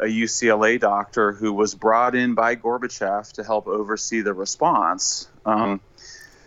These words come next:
so, yeah, it, it sort of drives me to distraction, the, the amount of urban myths that get repeated, I think, quite uncritically by, by people, many of whom I think are not sort of anti-nuclear people, but just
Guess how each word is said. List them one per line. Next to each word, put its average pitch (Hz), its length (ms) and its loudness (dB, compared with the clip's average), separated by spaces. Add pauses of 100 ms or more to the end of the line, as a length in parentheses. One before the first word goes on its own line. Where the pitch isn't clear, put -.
(100)
so, 120 320 2
yeah, 117 400 2
it, 113 240 -4
it 120 140 -10
sort 156 260 -6
of 123 100 -4
drives 127 360 0
me 127 160 -6
to - 120 -18
distraction, 107 920 -4
the, 101 460 -4
the 98 440 -2 (100)
amount 110 440 2
of 107 180 2
urban 110 460 -2
myths 110 320 0
that 101 240 2
get 104 160 0
repeated, 147 580 0
I 110 100 2
think, 170 240 -4
quite 156 400 0 (220)
uncritically 127 840 0
by, 101 480 2 (580)
by 117 140 2
people, 135 460 -2
many 185 260 0
of 180 100 -2
whom 156 260 0
I 135 80 4
think 147 220 -2
are 135 100 4
not 139 400 0
sort 135 160 0
of 120 240 -4
anti-nuclear 131 680 0
people, 151 420 0
but 127 160 2
just - 220 -6